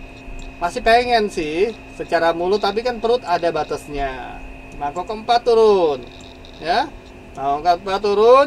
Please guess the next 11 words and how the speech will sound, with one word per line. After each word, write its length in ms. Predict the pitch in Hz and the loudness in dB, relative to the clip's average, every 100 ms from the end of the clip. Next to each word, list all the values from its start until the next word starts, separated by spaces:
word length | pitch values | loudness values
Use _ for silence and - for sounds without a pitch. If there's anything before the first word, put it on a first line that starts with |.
| 220 | 2
jadi 380 | 175 180 254 | 2 2 0
misalnya 420 | 233 180 165 175 220 | -2 -2 -2 0 -4
sembilan. 640 | 170 147 139 127 117 107 - - - - - - - - - | -6 -8 -6 -6 -8 -12 -18 -20 -20 -20 -20 -20 -20 -20 -12
Ya, 180 | 147 190 | -6 -4
ini 160 | 208 233 | -4 -6
kepua-, 320 | 202 175 156 | -4 -4 -2
daya 240 | 160 165 160 | 0 2 2
gunanya 500 | 160 170 170 151 160 | 0 0 0 -2 -2
ya, 0 | |
daya 300 | 160 135 160 | -2 -2 -2
guna. 480 | 165 143 131 120 - | -2 -6 -8 -10 -12